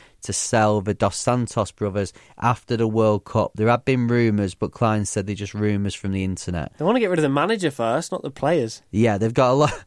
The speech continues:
Speaker 2: He just
Speaker 1: Yeah.
Speaker 2: stands there.
Speaker 1: Yeah. I
Speaker 2: The
Speaker 1: think
Speaker 2: least athletic man, least inspiring man in the world, just standing there while they're getting beaten, just like, "Cool, keep going, guys."
Speaker 1: I know he's done well in his career, but for Zlatan,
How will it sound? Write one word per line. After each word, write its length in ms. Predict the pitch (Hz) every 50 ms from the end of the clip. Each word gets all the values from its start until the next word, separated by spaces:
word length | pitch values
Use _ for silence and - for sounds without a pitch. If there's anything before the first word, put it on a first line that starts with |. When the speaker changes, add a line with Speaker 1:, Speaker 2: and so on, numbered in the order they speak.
| - -
Speaker 2:
He 80 | - 175
just 220 | 170 156 143 135
Speaker 1:
Yeah. 40 | 123
Speaker 2:
stands 440 | 120 190 190 208 247 254 254 233 196
there. 320 | 175 151 117 107 101 95 - - - -
Speaker 1:
Yeah. 320 | - 113 117 110 104 101 95 98 - -
I 140 | 123 143
Speaker 2:
The 60 | 180 190
Speaker 1:
think 80 | 196 202
Speaker 2:
least 240 | 220 214 190 - - -
athletic 640 | 180 190 - - - 170 185 175 - - - - -
man, 580 | 156 160 175 175 151 123 110 110 113 117 131
least 220 | 147 160 165 - -
inspiring 800 | 170 165 165 160 - - - - 156 156 151 151 151 151 151 151
man 200 | 165 165 160 143
in 100 | 123 117
the 80 | 117 120
world, 320 | 127 139 147 135 120 110
just 160 | - - - - -
standing 560 | - - 147 135 131 139 147 139 131 117 117 113
there 300 | 110 104 101 101 101 - _ - - - _
while 220 | 135 135 135 135
they're 100 | 131 135
getting 300 | 131 143 139 135 135 139
beaten, 500 | 135 143 139 139 143 - - 117 101 104
just 180 | 104 104 - -
like, 220 | 113 107 107 - - _ _ _ _ _ _ _ _ _ _ _ _ _ _ _ _ _ -
"Cool, 300 | - 131 123 120 117 120
keep 220 | - - 123 117
going, 220 | - 117 113 110 110
guys." 380 | 110 110 110 117 117 - _ _ _
Speaker 1:
I 60 | - 240
know 100 | 285 320
he's 120 | 294 220
done 160 | - 233 214 190
well 160 | 190 170 156
in 60 | 131
his 120 | 123 -
career, 260 | - - 127 120 110 101
but 160 | 101 120 - -
for 100 | - 196
Zlatan, 720 | 175 - 208 214 196 160 - - 123 101 92 71 -